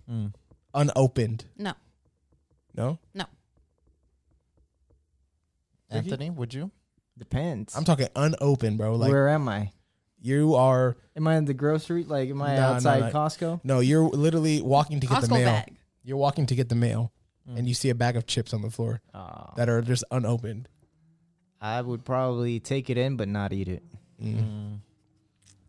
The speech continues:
Speaker 2: Just in case somebody <laughs> comes back looking for it, huh? "Hey, I have your chips right here, bud."
Speaker 4: No, in case somebody else wants to eat it.
Speaker 2: Ah, I see.
Speaker 1: Why wouldn't you eat it?
Speaker 4: I'm not into chips.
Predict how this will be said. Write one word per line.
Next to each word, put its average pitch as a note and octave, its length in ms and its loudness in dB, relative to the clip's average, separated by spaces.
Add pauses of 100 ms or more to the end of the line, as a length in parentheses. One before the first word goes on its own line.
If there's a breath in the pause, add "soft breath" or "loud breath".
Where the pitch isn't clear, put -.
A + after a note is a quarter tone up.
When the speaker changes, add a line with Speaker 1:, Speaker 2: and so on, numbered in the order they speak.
(800 soft breath)
Speaker 2:
Just - 160 -8
in C3+ 60 -2
case C#3 180 2
somebody C3+ 240 2
<laughs> - 80 -6
comes D3 160 2
back A#2+ 220 2
looking C3 240 2
for C3 180 2
it, B2+ 40 4
huh? C#3+ 200 4
"Hey, C3+ 240 2
I B2+ 60 4
have C#3 140 4
your C3 80 -4
chips C3+ 260 -2
right C#3 120 6
here, C#3 120 6
bud." B2+ 260 2 (440 loud breath)
Speaker 4:
No, D3 100 4
in B2 140 0
case C#3 200 -2
somebody C#3+ 340 0
else G3+ 220 -2
wants G#2+ 260 -6
to G#2+ 80 -10
eat G2+ 160 -6
it. G2 40 -4
Speaker 2:
Ah, G#2 180 -2
I A2 60 -2
see. G#2+ 300 -6 (140)
Speaker 1:
Why B2 120 -4
wouldn't A#2 380 -2
you E3 140 -6
eat G2+ 140 -4
it? G2+ 160 -10 (760)
Speaker 4:
I'm C#3 160 -6
not A2+ 160 -4
into G#2 260 -8
chips. - 460 -10